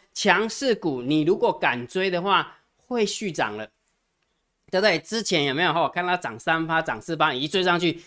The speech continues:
结果当天给你倒退路啊，不然的话就给它追上去完之后，哎，好，也许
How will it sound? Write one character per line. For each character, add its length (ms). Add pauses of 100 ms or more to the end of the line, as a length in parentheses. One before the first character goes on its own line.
结 140
果 80
当 280
天 160
给 140
你 60
倒 180
退 180
路 220 (460)
啊， 100
不 140
然 120
的 60
话 140
就 80
给 100
它 100
追 220
上 160
去 160
完 160
之 80
后， 120
哎， 420
好， 140
也 220
许 360